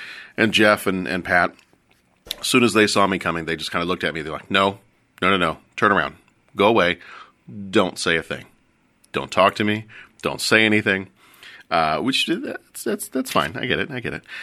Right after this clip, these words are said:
Um, but, uh, I, I am not one that, that unless somebody asks me to, I'm, I'm not one to share spoilers. And I think, uh,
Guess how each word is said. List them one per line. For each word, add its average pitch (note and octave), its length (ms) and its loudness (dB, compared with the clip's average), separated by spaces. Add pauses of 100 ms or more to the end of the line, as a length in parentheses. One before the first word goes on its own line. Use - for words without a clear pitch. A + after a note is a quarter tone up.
(200)
Um, D#2+ 500 2 (300)
but, D#2 240 -4
uh, D2 120 -2
I, - 180 4
I G2+ 120 6
am F#2 160 2
not D2+ 160 0
one D#2 220 -6
that, C#2+ 260 -8
that C2+ 180 -8 (160)
unless D2+ 340 -6
somebody D2 340 -4
asks F2 340 0
me E2 120 -4
to, D#2 280 -4
I'm, D2 140 -8
I'm D#2 120 -10
not D#2+ 240 -4
one D2 140 -8
to D2 80 -8
share C#2 220 -4
spoilers. D#2+ 560 -2
And C2+ 100 -10
I C#2 60 -12
think, - 360 -10 (320)
uh, - 100 -18